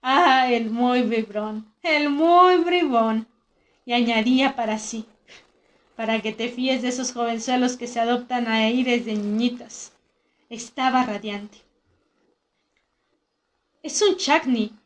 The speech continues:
concluyó, y se encaminó al camerino de la Sorel,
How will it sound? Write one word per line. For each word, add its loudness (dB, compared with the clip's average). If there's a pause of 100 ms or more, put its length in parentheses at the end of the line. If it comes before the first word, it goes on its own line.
(220)
concluyó, -6 (280)
y -12
se -2
encaminó 2
al 2
camerino 4
de -2
la -2
Sorel, -4